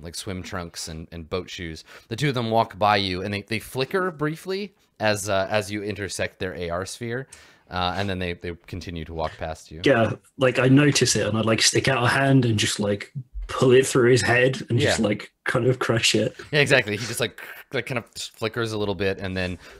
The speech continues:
Speaker 1: uh, you can see the, the beams, um, kind of like a flashlight in a dusty room. You can see the beam from this. Above you, there's a big sort of, um, disco ball looking thing floating, uh, you know, ten or twenty, ten or fifteen feet above you that's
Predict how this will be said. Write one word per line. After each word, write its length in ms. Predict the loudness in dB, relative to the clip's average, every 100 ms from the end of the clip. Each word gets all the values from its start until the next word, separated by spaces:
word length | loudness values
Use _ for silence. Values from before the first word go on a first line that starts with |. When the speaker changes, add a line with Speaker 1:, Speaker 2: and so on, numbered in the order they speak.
| -4
Speaker 1:
uh, 140 | -2
you 100 | -2
can 160 | -2 -2
see 300 | -2 -2 -2
the, 340 | 2 2 2 0
the 120 | -4
beams, 720 | -2 -4 -4 -4 -4 -4 -8 -8
um, 240 | -10 -10
kind 160 | -6 -4
of 60 | -2
like 120 | 0
a 120 | -2
flashlight 560 | -2 -2 -2 0 -2 0
in 100 | -2
a 60 |
dusty 320 | -4 -4 -6
room. 260 | -6 -6 -6
You 60 | -6
can 80 |
see 60 | -2
the 80 | -2
beam 440 | -2 -4 -4 -6 -10 -18 -10
from 300 | 0 0 2
this. 240 | -4 -6
Above 380 | -6 2 2 2
you, 320 | 0 -2 -4 -8 -14
there's 140 | -6 -2
a 60 |
big 280 | 0 0 0
sort 240 | -4 -2 -2
of, 260 | -2 -6
um, 420 | -8 -6 -6 -8 -12 -20 _ -6
disco 380 | -2 0 2 2
ball 440 | 4 6 6 2
looking 460 | -4 -4 -8 -8 -10
thing 440 | -10 -8 -8 -10
floating, 600 | -10 -4 -2 -2 -4 -8
uh, 400 | -10 -8 -8 -10 -12
you 120 | -14
know, 80 | -10
ten 240 | -6 -6
or 40 |
twenty, 340 | -6 -8 -10 -10
ten 180 | -6 -4
or 40 |
fifteen 320 | -4 -4 -6
feet 200 | -4 -4
above 300 | 0 2 0
you 280 | -2 -4 -6 -10 -12
that's 240 | -4 -4